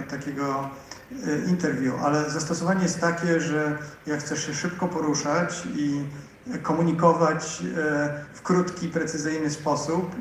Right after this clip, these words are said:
i, e, żądać od swoich ludzi, żeby oni rzeczywiście myśleli nie tylko, jak coś było robione w przeszłości, ale jak my to mamy robić, bo jeszcze nikt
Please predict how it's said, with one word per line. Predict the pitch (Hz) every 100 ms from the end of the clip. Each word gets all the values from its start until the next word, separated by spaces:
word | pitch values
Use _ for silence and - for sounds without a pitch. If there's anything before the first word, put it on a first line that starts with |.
| -
i, | 151 151 147 147 - - - - -
e, | 156 147 143 147 143
żądać | - 165 165 160
od | 147
swoich | 160 151 -
ludzi, | 165 160 147
żeby | 143 147
oni | 151 156 151
rzeczywiście | 135 135 151 175 165
myśleli | 156 151 156 156 151 147 147 - - 156
nie | 160
tylko, | 165 160
jak | 147 156
coś | - 151
było | 143 156
robione | 151 151 143
w |
przeszłości, | - 151 - 156 - 151
ale | 143
jak | 165 160
my |
to | 135
mamy | 147 143 147
robić, | 151 139 -
bo | 139
jeszcze | 143 147
nikt | 151 - -